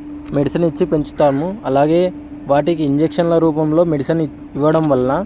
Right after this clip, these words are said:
వాటి రోగనిరోధక శక్తి అనేది తగ్గిపోతుంది.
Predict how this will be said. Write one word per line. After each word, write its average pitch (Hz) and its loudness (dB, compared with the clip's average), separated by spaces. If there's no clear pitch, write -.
వాటి 147 2
రోగనిరోధక 175 4
శక్తి 160 -4
అనేది 143 0
తగ్గిపోతుంది. 147 0